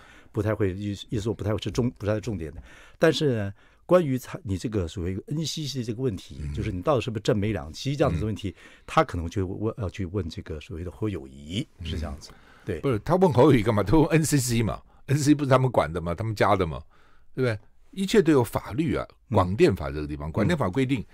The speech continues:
Speaker 2: 你是担任党职或公职。
Speaker 1: 你讲清楚，你讲清楚啊。
Speaker 2: 党职公职。
Speaker 1: 对，你不做中广，中，中，中广董事长，管不到我，我很爽啊。<laughs> 好，
Speaker 2: 当然
Speaker 1: 讲清楚，讲清楚。
Speaker 2: 就是广-，你要依-，依法行政嘛。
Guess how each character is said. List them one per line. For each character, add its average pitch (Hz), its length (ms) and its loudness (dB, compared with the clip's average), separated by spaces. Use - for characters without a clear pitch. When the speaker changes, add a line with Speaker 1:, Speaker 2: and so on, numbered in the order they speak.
Speaker 2:
你 92 100 -2
是 135 140 0
担 160 180 4
任 139 220 2
党 85 260 2
职 - 160 -6
或 127 200 4
公 165 260 6
职。 - 140 -2
Speaker 1:
你 165 60 8
讲 127 140 8
清 160 160 4
楚， 113 120 2
你 - 80 2
讲 117 160 4
清 147 160 0
楚 90 140 -4
啊。 78 100 -6
Speaker 2:
党 101 300 4
职 131 180 2
公 170 260 4
职。 - 300 -8
Speaker 1:
对， 123 140 6
你 110 100 2
不 180 100 2
做 175 160 6
中 - 300 0
广， 147 180 2
中， 156 240 -2
中， 147 280 -6
中 151 100 -2
广 147 100 0
董 104 140 0
事 131 60 0
长， 90 200 2
管 110 140 2
不 143 40 -2
到 151 120 6
我， 95 120 6
我 113 60 2
很 117 140 0
爽 78 280 -4
啊。 67 140 -16
<laughs> - 1200 4
好， 117 120 4
Speaker 2:
当 - 120 8
然 - 20 10
Speaker 1:
讲 180 40 8
清 196 140 10
楚， 170 100 10
讲 123 160 10
清 185 160 8
楚。 139 140 10
Speaker 2:
就 202 120 10
是 156 140 8
广-， 127 300 8
你 151 140 6
要 214 100 10
依-， 208 140 2
依 226 120 4
法 101 160 4
行 85 180 -6
政 107 200 4
嘛。 67 100 -10